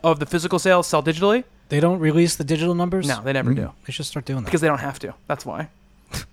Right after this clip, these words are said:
Speaker 1: That's why they do it, because they don't have to.
Speaker 3: It's a creative bookkeeping.
Speaker 1: Yeah, you look at
Speaker 3: Yeah,
Speaker 1: any
Speaker 3: like
Speaker 1: company,
Speaker 3: a
Speaker 1: look at video game companies. They never re-, release those, like, they're like, "Oh, this is the fastest selling thing." But they never tell you what that means.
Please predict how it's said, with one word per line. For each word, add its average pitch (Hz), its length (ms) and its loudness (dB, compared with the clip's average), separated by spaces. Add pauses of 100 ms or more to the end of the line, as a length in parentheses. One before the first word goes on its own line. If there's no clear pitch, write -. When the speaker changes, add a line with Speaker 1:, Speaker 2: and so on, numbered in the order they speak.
(440)
Speaker 1:
That's 165 160 4
why 165 120 4
they 151 100 4
do 165 160 8
it, 139 60 6
because 147 160 0
they 151 80 6
don't 143 80 4
have 156 240 2
to. 135 80 -6
Speaker 3:
It's 127 120 -4
a 139 60 2
creative 143 460 4
bookkeeping. 107 580 0
Speaker 1:
Yeah, 196 160 8
you 156 80 8
look 226 80 10
at 254 60 6
Speaker 3:
Yeah, 240 60 8
Speaker 1:
any 240 100 8
Speaker 3:
like - 40 4
Speaker 1:
company, 170 200 6
Speaker 3:
a - 20 6
Speaker 1:
look 180 100 6
at 190 100 6
video 196 220 8
game 156 140 2
companies. 147 260 0
They 175 100 4
never 185 340 6
re-, 156 180 4
release 156 400 0
those, 139 220 -2
like, 131 380 -2 (120)
they're 175 140 0
like, 170 160 2
"Oh, 262 120 6
this 294 140 4
is 285 80 -4
the 285 80 2
fastest 254 420 2
selling 254 360 4
thing." 190 480 4 (160)
But 185 60 -6
they 190 60 4
never 185 160 4
tell 175 160 0
you 160 80 4
what 147 120 0
that 139 100 0
means. 165 420 -2